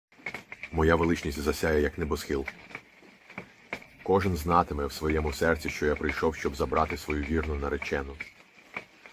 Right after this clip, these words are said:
Ніхто не зможе протистояти мені і заперечити, що я прийшов, як написано.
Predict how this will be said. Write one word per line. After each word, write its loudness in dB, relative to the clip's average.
Ніхто 4
не 4
зможе 4
протистояти 2
мені -4
і -2
заперечити, 2
що 0
я 4
прийшов, 2
як 0
написано. -2